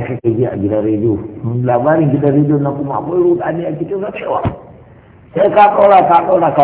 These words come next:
wajen ka ruso kafa. In da suka tashi rushe, ya yi a ruso da kai.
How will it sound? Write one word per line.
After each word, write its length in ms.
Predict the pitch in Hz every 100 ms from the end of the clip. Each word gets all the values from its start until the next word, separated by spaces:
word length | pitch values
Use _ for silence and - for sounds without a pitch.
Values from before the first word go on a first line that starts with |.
| 143
wajen 240 | 139 135
ka 80 | 131
ruso 320 | 127 120 127
kafa. 320 | 127 123 - -
In 240 | 160 175 160
da 80 | 170
suka 200 | 170 127
tashi 260 | 143 139 139
rushe, 240 | 123 127
ya 80 | 120
yi 100 | 131 127
a 40 |
ruso 280 | 110 104 117
da 80 | 104
kai. 180 | 80